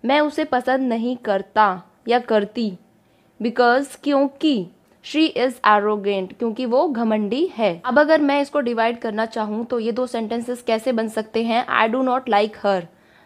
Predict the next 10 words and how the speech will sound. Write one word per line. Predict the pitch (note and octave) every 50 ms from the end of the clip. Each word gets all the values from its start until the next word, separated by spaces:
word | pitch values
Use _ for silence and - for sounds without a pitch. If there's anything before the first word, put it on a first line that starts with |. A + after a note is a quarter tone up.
| _ -
then | A3 A3+ A3+ A#3
यहाँ | A#3 A3
पर | A3 A#3+
full | A#3+ A#3+ A#3 A3+
stop, | G#3+ - - C4 C#4 D#4+ D#4 - -
उसके | A3+ - - A#3+
बाद | A#3 A#3 A#3
"she | - - D4 D4 - -
is | D4 C4+ - -
arrogant" | - G#3+ G#3 G3+ G3+ G3+ G3 G3 F#3+ F#3